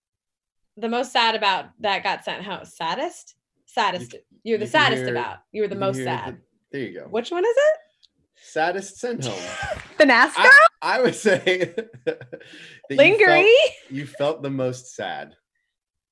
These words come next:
Speaker 1: That's it. Um, I had to say Kelsey during,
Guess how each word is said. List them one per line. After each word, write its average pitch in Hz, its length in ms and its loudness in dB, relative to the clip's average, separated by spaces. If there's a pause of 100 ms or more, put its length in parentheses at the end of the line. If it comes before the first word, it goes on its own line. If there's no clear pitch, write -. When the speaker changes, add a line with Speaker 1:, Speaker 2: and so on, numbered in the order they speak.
(240)
Speaker 1:
That's 370 240 -2
it. 175 240 -4 (640)
Um, 190 580 0 (160)
I 233 180 2
had 277 240 2
to 285 80 -6
say 226 320 0
Kelsey 208 600 -4
during, 185 720 -6